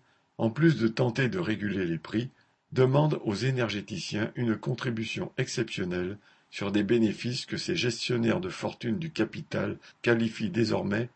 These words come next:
d'indus, entre guillemets. C'est aussi l'objet de la réunion du neuf septembre à Bruxelles. Mais les énergéticiens peuvent dormir tranquilles,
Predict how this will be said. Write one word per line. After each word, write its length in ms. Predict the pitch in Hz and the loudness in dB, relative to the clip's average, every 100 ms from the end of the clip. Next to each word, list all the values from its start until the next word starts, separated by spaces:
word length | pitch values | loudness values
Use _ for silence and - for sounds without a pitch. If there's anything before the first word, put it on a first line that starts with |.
| _ - | _ -8
d'indus, 480 | 82 117 110 92 78 _ - | 0 2 2 -2 -12 _ -14
entre 220 | 117 95 | -10 -8
guillemets. 320 | 85 87 82 - _ _ _ _ _ _ _ _ - | -6 -6 -8 -10 _ _ _ _ _ _ _ _ -12
C'est 220 | - - | -8 -4
aussi 260 | 110 131 | -4 -2
l'objet 360 | 120 113 104 117 | 2 2 4 4
de 80 | 104 | 4
la 160 | 98 | 2
réunion 420 | 95 110 107 110 113 | 2 2 2 2 2
du 140 | 95 | 0
neuf 180 | 98 101 | -4 -2
septembre 500 | - 87 123 117 104 | -4 -2 0 0 -2
à 20 | |
Bruxelles. 540 | 95 110 - 104 85 - _ _ _ _ _ _ _ | -4 -4 -2 -2 -2 -8 _ _ _ _ _ _ _
Mais 80 | 87 | -6
les 260 | 90 95 110 | -4 -2 -2
énergéticiens 840 | 110 95 98 92 120 113 135 131 | 0 -2 -2 -4 -4 -2 -2 -2
peuvent 220 | 120 95 | -2 -2
dormir 320 | 98 92 92 | -2 -2 -4
tranquilles, 600 | - 107 92 120 135 135 | -4 -6 -4 -4 -2 -4